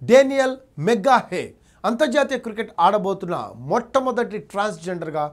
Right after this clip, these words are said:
రికార్డు క్రియేట్ చేయనుంది. బంగ్లాదేశ్లో జరిగే రెండు వేల ఇరవై నాలుగు ఉమెన్స్ టీ ట్వంటీ వరల్డ్ కప్కి కెనడా ప్రకటించిన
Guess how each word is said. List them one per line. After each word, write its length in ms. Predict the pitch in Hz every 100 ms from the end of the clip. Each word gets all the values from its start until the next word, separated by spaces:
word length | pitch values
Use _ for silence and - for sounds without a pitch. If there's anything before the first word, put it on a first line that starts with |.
| - _ _
రికార్డు 420 | 139 202 254 233 -
క్రియేట్ 300 | 180 185 143
చేయనుంది. 440 | 160 139 110 - - 143
బంగ్లాదేశ్లో 640 | 127 240 294 285 269 262
జరిగే 280 | 220 233 220
రెండు 200 | 202 214
వేల 140 | 226 220
ఇరవై 240 | 202 202
నాలుగు 280 | 196 185 185
ఉమెన్స్ 320 | 180 208 208
టీ 120 | -
ట్వంటీ 300 | 202 196 180
వరల్డ్ 320 | 147 151 185 180
కప్కి 320 | - - 151 156 _ _ -
కెనడా 260 | 233 269
ప్రకటించిన 560 | 277 233 208 214 202